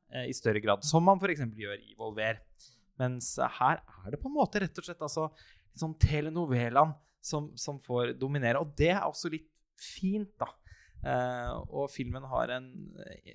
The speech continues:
veldig sånn skjønn sans for humor, og for, eh, mens-, altså øyeblikk som oppstår mellom rollefigurene i helt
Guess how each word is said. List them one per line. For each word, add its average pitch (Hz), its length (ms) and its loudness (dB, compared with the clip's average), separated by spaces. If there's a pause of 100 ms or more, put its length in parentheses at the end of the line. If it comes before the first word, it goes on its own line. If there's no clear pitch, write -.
(140)
veldig 131 360 2
sånn 147 160 2
skjønn 127 560 -2
sans 110 440 -6
for 120 280 -2 (480)
humor, 123 460 2 (640)
og 127 680 4
for, - 460 0
eh, 117 840 -6 (480)
mens-, 131 560 0
altså 143 260 0
øyeblikk 113 640 0
som 117 500 -6 (280)
oppstår - 580 0
mellom 104 580 -4 (100)
rollefigurene 110 680 -2 (560)
i 123 440 -4
helt 117 340 -2